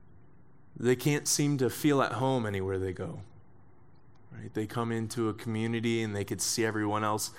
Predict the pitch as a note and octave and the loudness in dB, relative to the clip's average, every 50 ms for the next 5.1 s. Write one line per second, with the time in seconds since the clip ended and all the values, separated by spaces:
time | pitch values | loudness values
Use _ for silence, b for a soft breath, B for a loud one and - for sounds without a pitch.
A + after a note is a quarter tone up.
0 | B B B B B B B B - - C#3 B2 A2+ A2+ A2 G#2+ G#2 G#2+ A2+ A2+ | B B B B B B B B -2 2 2 4 4 2 2 2 2 4 4 6
1 | A#2 A2+ A2 G#2+ G2+ F#2 - G2 A2+ A#2 A#2 A#2 A2+ A2+ G#2+ G2 G2+ G2 - - | 6 6 4 4 2 0 -2 0 0 2 2 2 2 0 -2 -4 -4 -6 -4 -2
2 | A#2 A#2 A2+ - A2 A2 A2 A2+ A2+ - - - A#2+ G#2 - A2 A2 A2+ A2+ A2 | -2 -2 -2 -2 -4 -2 -2 -2 -2 -2 -4 -8 -8 -4 -2 0 0 2 2 2
3 | G#2+ G2+ - - - A#2 A2+ A2 G#2+ G#2+ G#2 G2+ G2 G2+ G2+ F#2+ - - G#2+ A2 | 0 -2 -4 -2 0 2 2 4 4 2 2 2 0 0 -2 -2 -2 -2 -4 -4
4 | G#2+ G#2+ A2+ A#2+ A#2+ A2+ - - - - - - A#2+ C3 - - - - - - | -4 -4 -4 -4 -2 -4 -4 -6 -6 -6 -6 -6 -6 -8 -10 -10 -10 -10 -10 -14
5 | - | -18